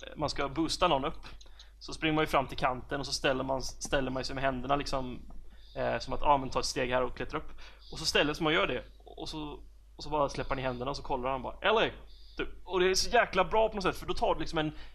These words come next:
en gameplay-mekanik som du återupprepat gång på gång på gång på gång i spelet. Och helt plötsligt så bryter mekaniken. Och det är en, det, och det är liksom ett exa-, det är tydligt så här, ja, men, eh,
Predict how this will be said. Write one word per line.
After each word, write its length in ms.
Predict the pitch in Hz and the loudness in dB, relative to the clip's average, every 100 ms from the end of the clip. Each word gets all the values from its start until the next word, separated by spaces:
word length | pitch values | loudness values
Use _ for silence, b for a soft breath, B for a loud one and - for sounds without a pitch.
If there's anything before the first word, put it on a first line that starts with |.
| - | -2
en 160 | 156 | 0
gameplay-mekanik 840 | 143 165 123 131 127 - 135 147 - | 2 2 2 0 0 0 0 -2 -4
som 120 | 147 | -4
du 60 | |
återupprepat 720 | 175 156 - 131 131 131 - | -4 -4 -4 -4 -2 -2 -4
gång 280 | - 180 185 | 2 2 2
på 120 | - | 0
gång 280 | 156 151 147 | 0 2 2
på 100 | - | -2
gång 260 | 139 135 123 | -4 -2 -2
på 100 | - | -4
gång 220 | 131 131 123 | -2 -2 -2
i 40 | |
spelet. 480 | - 127 123 175 - b b b b - | -6 -4 -4 -6 -8 b b b b -2
Och 100 | 165 | 0
helt 120 | 190 | 0
plötsligt 340 | 208 190 139 | -2 -2 -6
så 220 | - - | -6 -4
bryter 300 | 156 160 - | 0 0 0
mekaniken. 600 | 180 202 190 135 - 123 - - b b b - - - - - - | -2 0 0 -2 -4 -8 -10 -14 b b b -20 -20 -20 -20 -20 0
Och 180 | 185 156 | 2 6
det 160 | 165 | 6
är 60 | 196 | 6
en, 280 | 170 165 151 | 2 0 0
det, 100 | 156 | 0
och 80 | 165 | 4
det 100 | 185 | 2
är 40 | |
liksom 180 | 190 160 | 2 -2
ett 100 | - - - | -4 -12 -10
exa-, 460 | 165 - 156 - 160 | -8 -4 -2 0 0
det 80 | 160 | 2
är 40 | 160 | 2
tydligt 360 | 185 151 139 | 2 0 0
så 80 | 151 | 0
här, 140 | 131 - | 0 0
ja, 60 | |
men, 360 | 156 156 156 151 | 0 0 0 0
eh, 240 | 151 151 | 0 -2